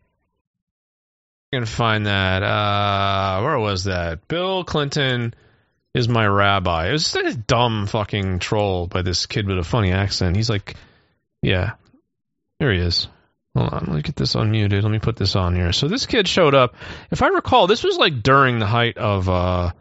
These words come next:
of Kanye, like, talking about Jews on Twitter and all the, and remember there was the other, there's the basketball nigger who was talking about,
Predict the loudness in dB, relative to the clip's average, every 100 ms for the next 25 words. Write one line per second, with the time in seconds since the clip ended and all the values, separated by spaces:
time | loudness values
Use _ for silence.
0 | _ _ _ _ _ _ _ _ _ _
1 | _ -4 0 0 0 2 2 2 0 0
2 | 0 0 0 2 2 0 0 0 0 -2
3 | -2 -2 0 0 0 -2 0 0 2 0
4 | -2 -2 0 0 0 0 0 0 0 0
5 | -2 -2 0 0 0 0 0 2 0 0
6 | 0 -2 0 0 2 -2